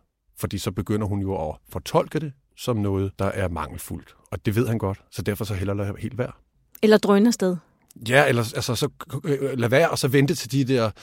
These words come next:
Speaker 1: øh, quickie situationer, hvor den så, øh, ligesom har sin egen vilje. Og, og, og så får den, så får vi jo ikke det der, hvor vi, man kan sige, vi kan varme hinanden op, ikke? Altså, man,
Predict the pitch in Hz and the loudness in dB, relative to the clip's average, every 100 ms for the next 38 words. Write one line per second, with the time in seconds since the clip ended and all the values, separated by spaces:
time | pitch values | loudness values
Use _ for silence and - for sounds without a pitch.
0 | - - - _ - 135 110 - 151 135 | -20 -20 -20 _ -6 -4 -4 -2 -2 2
1 | 147 - 127 110 139 131 123 110 104 - | 0 2 2 2 0 0 0 0 0 0
2 | 120 98 95 _ _ _ _ 113 110 104 | 0 0 -8 _ _ _ _ -6 -4 -4
3 | 110 107 107 107 110 92 98 90 90 98 | -4 -4 -4 -4 -4 -4 -4 -6 -8 -10
4 | _ _ _ _ _ 120 120 131 127 - | _ _ _ _ _ -4 -2 -2 -2 -4
5 | - 143 - 160 147 131 - 143 170 135 | -2 0 2 2 2 -4 -2 0 2 4
6 | 123 131 123 123 110 104 101 104 98 107 | 2 2 -2 -2 0 -4 -4 -6 -6 -8
7 | - 104 98 92 92 82 - - - 104 | -6 -6 -6 -6 -6 -8 -16 -16 -4 -2
8 | 90 92 87 82 98 151 104 135 - - | -2 -4 -6 -6 0 2 2 0 -2 -12
9 | 110 113 110 98 92 80 _ _ 104 92 | -10 -8 -8 -8 -8 -10 _ _ -8 -8